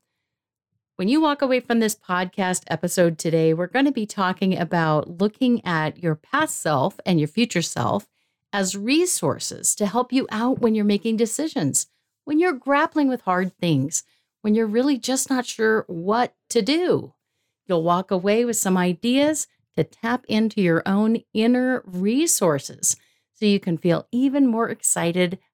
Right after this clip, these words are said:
about what you're doing right now. So let's get started with your past self. Your past self is who you used to be. And when I'm talking about your past self, I think it's most useful to think about your past self that's much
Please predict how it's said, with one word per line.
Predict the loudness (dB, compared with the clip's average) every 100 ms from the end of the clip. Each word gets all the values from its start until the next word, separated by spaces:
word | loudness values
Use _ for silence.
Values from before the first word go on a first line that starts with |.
| -6
about | 0 2 0 -2
what | -2 -2
you're | 0 -2
doing | 2 2 2 0
right | -2 -4
now. | -4 -6 -8 _ _ _ _ _ _ _ _ -10
So | 0 0 0
let's | -2 0 0 0
get | -2 -2
started | 0 0 0 0
with | -2 -2 0
your | -2
past | -2 -8 -4 -4 -4 -8 _
self. | -8 -4 -4 -6 _ _ _ _ _ -4
Your | 0 0
past | 0 0 0 -2 -6
self | -8 -4 0 0 -2 -2
is | -2 -2
who | 0
you | 0 0 0
used | 0 0 -2 -4
to | 0
be. | 0 0 -8 _ _ _ _ _ _
And | -2 0
when | 2
I'm | 2 0
talking | 0 -2 0 0
about | 2 2 0
your | -2
past | -4 -4 -2 -2 -4 -8
self, | -4 -2 -2 -4 _
I | -2 -2
think | 0 0
it's | 0 2
most | 2 2 0 -2
useful | -2 -2 0 0
to | 2 -2
think | 0 -2 0
about | -2 -2 -2
your |
past | -4 -4 -4 -2 -4 -4
self | -2 -2 -2
that's | -2 -2 0
much | 0 0 -2 -8